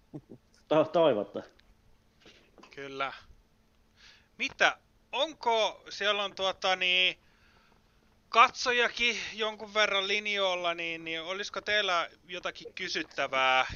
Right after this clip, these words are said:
Speaker 2: Ki-, Ketulta tai tuota, Ketu-, Ketulle tai Korkalaiselle jotakin kysymyksiä?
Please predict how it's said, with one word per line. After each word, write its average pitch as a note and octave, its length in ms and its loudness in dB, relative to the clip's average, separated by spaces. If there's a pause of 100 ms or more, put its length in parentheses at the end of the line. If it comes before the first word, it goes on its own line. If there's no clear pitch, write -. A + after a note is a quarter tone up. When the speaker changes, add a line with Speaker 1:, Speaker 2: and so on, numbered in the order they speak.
(140)
Speaker 2:
Ki-, D3+ 160 -8
Ketulta C#3 640 -2 (260)
tai A#2+ 220 -12 (120)
tuota, B2 520 -8 (2250)
Ketu-, G#3+ 500 -6
Ketulle A3+ 340 -2
tai F#3 180 -4
Korkalaiselle C#3+ 760 -4
jotakin C3 360 -10
kysymyksiä? C#3 680 -10